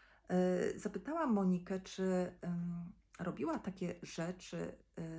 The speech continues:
jakieś rytuały dla ciała, masaże, czy chodziła na spacery, czy skupiała się na tym ciele, balsamując je na przykład w domu. I Monika mówi bardzo ważną rzecz, posłuchajcie.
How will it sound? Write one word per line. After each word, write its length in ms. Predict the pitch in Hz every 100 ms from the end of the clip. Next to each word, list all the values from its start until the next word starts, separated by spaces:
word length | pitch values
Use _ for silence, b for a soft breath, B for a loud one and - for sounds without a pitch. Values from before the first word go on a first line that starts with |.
| 160 - _ _ _ _
jakieś 260 | 175 175 160
rytuały 680 | 180 185 - 165 180 190
dla 220 | 185 175 175
ciała, 640 | - 170 165 165 160 160 B B B B
masaże, 1000 | 170 165 - - 180 185 180 170 160 160 B B B
czy 100 | -
chodziła 340 | 185 185 185 180
na 120 | 185
spacery, 720 | 185 190 185 - 240 226 180
czy 220 | 175 180
skupiała 500 | - - 185 214 214
się 140 | 185 196
na 100 | 185
tym 340 | 190 185 185
ciele, 400 | - 208 202 196
balsamując 1000 | 170 180 175 - 180 175 170 160 170 -
je 280 | 160 160 - -
na 240 | 156 156
przykład 460 | - 151 - - -
w 100 | -
domu. 360 | 151 - - - b b _ _ B B B B B B -
I 220 | 220 214
Monika 440 | 220 240 220 240
mówi 280 | 220 208 208
bardzo 440 | 185 220 214 -
ważną 480 | 180 190 180 185 175
rzecz, 340 | 175 170 - -
posłuchajcie. 760 | 185 196 - - 185 -